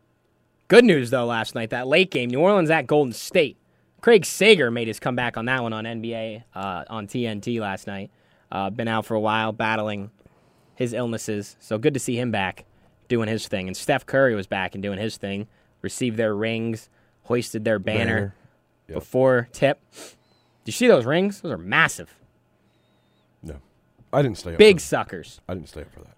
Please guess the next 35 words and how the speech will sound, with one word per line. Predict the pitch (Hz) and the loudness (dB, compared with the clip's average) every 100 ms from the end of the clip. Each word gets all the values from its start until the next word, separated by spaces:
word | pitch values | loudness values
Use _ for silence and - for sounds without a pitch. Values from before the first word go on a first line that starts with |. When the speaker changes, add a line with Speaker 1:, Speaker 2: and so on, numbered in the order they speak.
| _ | _
Speaker 1:
Well, | 233 170 | 4 4
it's | 165 | 4
called | 233 151 | 2 2
social | - 139 - | 2 -2 -2
media. | 104 120 85 - _ _ _ _ | -6 -4 -6 -10 _ _ _ _
You | 139 | -4
know, | 127 | -2
the | |
man | 120 127 127 | -2 -2 -2
that | 113 | -4
tweets | - 135 - - _ _ - - | -2 -2 -2 -10 _ _ -8 2
everything | 135 123 104 - 98 92 98 _ _ | 4 4 -4 -6 -8 -8 -10 _ _
ad | 107 | -2
Speaker 2:
Right. | 95 | 0
Speaker 1:
nauseum. | 110 120 131 113 90 90 | 0 0 0 -2 -8 -8
I | 95 | -10
figured | - 147 131 117 | -2 0 0 -2
you | 110 | -2
would | 104 | -4
have | |
saw | - 117 98 | -2 0 0
a | - - - | -2 -12 -10
picture | 117 139 90 | -8 -8 -10
about | 85 90 87 | -16 -14 -14
it. | 95 - _ 147 | -16 -18 _ 0
Speaker 2:
No, | 139 90 - | 2 0 -6
I | 87 | -8
haven't. | 80 80 - _ _ _ _ - | -8 -10 -18 _ _ _ _ -6
'Cause | 135 | -2
we're | 135 | 0
still | - 127 | 0 -2
kinda | 113 92 | -2 -8
bitter | 80 82 80 | -8 -10 -10
about | 76 | -12
it. | 71 | -14